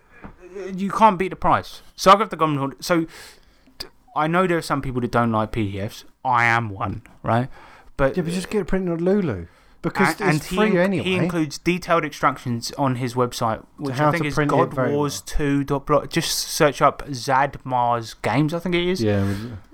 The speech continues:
Speaker 1: Um, and he ins-, he includes detailed instructions how to print it yourself on Lulu. So you're essentially gonna set it up, print yourself a test copy. I think that one sent me back a tenner, includes,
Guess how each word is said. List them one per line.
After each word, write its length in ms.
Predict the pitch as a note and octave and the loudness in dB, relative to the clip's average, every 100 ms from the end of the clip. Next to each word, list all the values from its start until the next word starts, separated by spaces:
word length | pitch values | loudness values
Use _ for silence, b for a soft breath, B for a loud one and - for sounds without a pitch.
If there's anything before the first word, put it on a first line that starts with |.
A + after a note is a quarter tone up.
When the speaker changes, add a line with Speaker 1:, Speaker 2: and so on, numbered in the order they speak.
| - | -8
Speaker 1:
Um, 480 | D#3 D3 D3 C#3+ D3 - - - - - E3+ - - | -2 0 0 -2 -8 -16 -20 -16 -14 -12 -6 -6 -4
and 320 | D#3 D#3+ D3+ - | -2 -2 -4 -6
he 140 | E3 | 0
ins-, 260 | E3 D#3+ - - | 0 0 -6 -2
he 220 | E3+ E3 | 0 0
includes 340 | E3 E3+ E3+ | 0 0 0
detailed 380 | - F3 F#3 E3+ | 0 -2 2 2
instructions 540 | D#3+ - D3+ - C3 - | 2 -2 -4 -2 -4 -2
how 200 | C#3+ C#3+ | 0 0
to 100 | - | 0
print 300 | - C#3+ C#3 | 0 0 -2
it 80 | |
yourself 540 | B2 B2 - C#3+ C3 - | -2 0 2 2 2 2
on 120 | A#2 | 2
Lulu. 320 | A#2 G2+ G#2+ | 2 0 -6
So 140 | - B2 | -6 0
you're 140 | A#2+ | 2
essentially 340 | B2+ D3+ D3 B2+ | 2 0 0 -2
gonna 140 | A#2 | 0
set 220 | - C3+ | 0 0
it 60 | - | 0
up, 260 | C3 A#2+ B B B - - _ _ - - | -2 -2 B B B -20 -20 _ _ -20 0
print 180 | D#3+ C3+ | 0 0
yourself 260 | C3 C3 | 2 6
a 40 | - | 6
test 280 | - C3 - | 4 0 -2
copy. 360 | G#2+ A2 G#2 G2 - - - - - - - - - | -2 -2 -2 -2 -2 -2 -2 -4 -6 -8 -6 -4 -2
I 60 | D3 | 0
think 200 | - F#3 | 0 0
that 100 | C#3+ | 2
one 160 | C#3+ C3+ | 0 0
sent 180 | D#3 | -2
me 60 | C3+ | 2
back 220 | B2+ B2+ | 2 0
a 20 | |
tenner, 480 | - - C3 C3+ C#3+ - | -6 -4 0 2 0 -4
includes, 380 | C3+ C3+ B2+ | 0 2 2